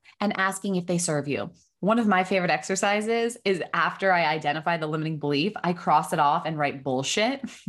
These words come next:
<laughs> And it's so satisfying. It is so satisfying because you're like, "No, that's not true."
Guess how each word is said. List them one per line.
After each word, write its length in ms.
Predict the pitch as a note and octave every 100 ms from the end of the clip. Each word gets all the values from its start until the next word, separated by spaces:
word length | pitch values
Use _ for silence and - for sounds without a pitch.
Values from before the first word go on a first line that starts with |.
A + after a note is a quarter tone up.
| E3+
<laughs> 80 | G#3 F#3 - G3+ - F3+ F3+ - -
And 120 | A3+ A3
it's 160 | C#4 -
so 380 | - G3+ A3+
satisfying. 1000 | B3 - F#3 D3+ G3 - - A3+ B3+ D4+ F4 - - - -
It 60 | F4
is 300 | G4 A4 A#4
so 260 | F#4 F4 F4+
satisfying 540 | D#4 D4 F4 E4+ C#4
because 180 | C4 C#4
you're 80 | D4+
like, 200 | D#4+ D#4
"No, 400 | A4 A4+ G#4 C4
that's 220 | A3+ B3+
not 260 | D4 C#4+ C#4+
true." 720 | - - D#4 F4+ A3+ B2+ C#3